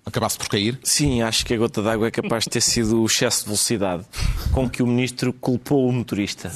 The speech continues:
Speaker 2: Eu acho que é esse, é, acho que foi esse excesso de velocidade que, porque, reparem, a generalidade das pessoas não tem motorista, não é?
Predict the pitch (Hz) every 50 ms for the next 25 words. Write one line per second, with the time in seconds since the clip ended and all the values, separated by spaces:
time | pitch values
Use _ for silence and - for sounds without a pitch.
0 | - - 120 120 131 139 135 - - - - 135 123 113 120 131 - - - -
1 | - - - - 101 92 113 127 - - - 127 131 127 - - - - 120 123
2 | 120 120 120 - - - - 131 117 - - - - 104 - - - 120 110 113
3 | 117 117 107 - - - - - 120 120 117 107 - - - - - - 175 -
4 | 226 233 - - 151 - - 139 120 117 117 - 160 160 139 160 185 185 190 170
5 | 135 127 117 113 131 120 - - - - - 101 92 98 101 101 101 - 123 127
6 | 135 139 143 139 - 147 147 147 147 147 147 - 151 151 139 - - - 113 104
7 | 98 101 110